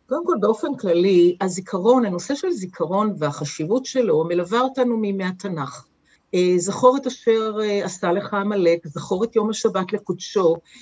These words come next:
היסטוריה, נביאים ופוליטיקאים הבינו היטב את הכוח של העבר בגיבוש קבוצות. כי הרבה פעמים כשאנחנו מקימים, נגיד, אומה חדשה,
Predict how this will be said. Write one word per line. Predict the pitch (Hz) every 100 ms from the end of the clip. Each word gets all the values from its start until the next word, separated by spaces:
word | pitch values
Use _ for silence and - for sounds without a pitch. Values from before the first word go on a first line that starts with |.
| -
היסטוריה, | - 226 233 202
נביאים | 175 147 175 202 233 233 190
ופוליטיקאים | 175 190 185 185 - 269 262 262 233
הבינו | 156 170 262 240 190 185 165
היטב | 160 - 269 247 220 -
את | 170
הכוח | 185 - 262
של | - 226 190
העבר | 151 147 185 214 277 - _ -
בגיבוש | 185 202 160 202
קבוצות. | - 220 - 175 156
כי | - 185
הרבה | 165 339
פעמים | - 294 233 262 269
כשאנחנו | 262 170 151 165
מקימים, | 151 190 190 233
נגיד, | 226 190 175
אומה | 165 147
חדשה, | 143 220 220 -